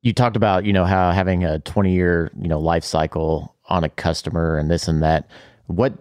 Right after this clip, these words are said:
I guess, data helped you, like, push past those fears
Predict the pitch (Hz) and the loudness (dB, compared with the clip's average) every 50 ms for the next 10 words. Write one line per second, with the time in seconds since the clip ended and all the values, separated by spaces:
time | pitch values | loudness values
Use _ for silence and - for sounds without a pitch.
0 | - - - 107 107 98 107 90 82 80 - 101 98 101 95 98 90 82 90 92 | -12 -4 -2 -2 0 0 -2 -2 -4 -4 0 0 2 2 2 2 2 2 0 -2
1 | 90 - - 98 90 87 85 80 - - - 98 92 - - - 87 85 85 85 | -2 -2 -4 -2 0 2 2 0 -2 -2 -4 -2 -2 -4 -4 -6 -4 -2 -2 -2
2 | - - - 85 80 78 - - - 87 82 82 82 80 80 76 - - - - | -4 -4 -4 -4 -4 -4 -6 -4 -4 -2 -2 0 -2 -2 -4 -4 -8 -12 -16 -16